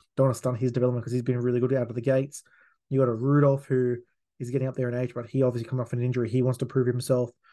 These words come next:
And guys like Uele, Williams, Finucane near the end of his career as well. So this is the team where what uh, Sean Johnson and a Tohu Harris was doing for him. I think a Nicho Hynes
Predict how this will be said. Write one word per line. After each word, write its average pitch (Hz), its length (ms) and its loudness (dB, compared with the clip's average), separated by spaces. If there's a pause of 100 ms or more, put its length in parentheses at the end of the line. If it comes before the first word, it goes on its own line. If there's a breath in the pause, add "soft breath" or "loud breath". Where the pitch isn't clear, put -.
(260 soft breath)
And 127 100 -2
guys 123 300 2
like 117 200 -2
Uele, 113 560 0 (260)
Williams, 117 800 0 (320)
Finucane 127 440 2
near 120 140 0
the 120 80 2
end 117 100 0
of 107 60 -6
his 113 100 -4
career 113 300 -2
as 107 100 -6
well. 110 220 -4
So 117 340 -2 (600 soft breath)
this 175 200 2
is 196 120 2
the 165 80 2
team 156 260 2
where 143 300 4 (520)
what 151 360 2 (600)
uh, 117 440 -4
Sean 131 320 2
Johnson 127 540 -2
and 127 120 -8
a 120 40 -4
Tohu 127 260 2
Harris 127 280 4
was 117 120 -2
doing 131 180 2
for 147 120 0
him. 160 120 2
I 123 60 2
think 131 160 -2
a 127 40 -2
Nicho 127 300 -2
Hynes 123 380 -4